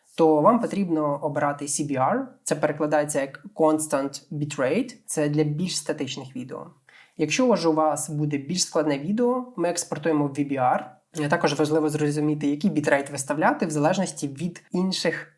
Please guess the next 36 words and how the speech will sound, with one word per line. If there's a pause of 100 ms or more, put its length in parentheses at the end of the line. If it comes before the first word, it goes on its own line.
параметрів
відео. (140)
І
тут
я
прикладу
ось (340)
таку
табличку,
щоб
ви
знали,
на
який
формат, (220)
на
який
розмір
відео,
який
потрібно
ставити
бітрейт. (100)
От,
у
мене
Full
H
D,
тут
достатньо
поставити
п'ятнадцять
двадцять,
поставлю
двадцять.